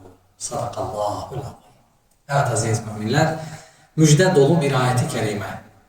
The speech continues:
Bundan önceki ayetinde Allahu Teala iman edip salih amel işleyenlerin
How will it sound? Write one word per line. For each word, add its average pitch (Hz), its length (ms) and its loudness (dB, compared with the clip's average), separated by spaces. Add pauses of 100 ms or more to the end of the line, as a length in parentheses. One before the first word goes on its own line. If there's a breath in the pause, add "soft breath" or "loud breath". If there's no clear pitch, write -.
(760 soft breath)
Bundan 202 220 8
önceki 165 320 6
ayetinde 143 400 2
Allahu 127 400 0
Teala 117 360 2
iman 147 360 6
edip 160 240 4
salih 147 500 2
amel 135 280 -2
işleyenlerin 135 760 2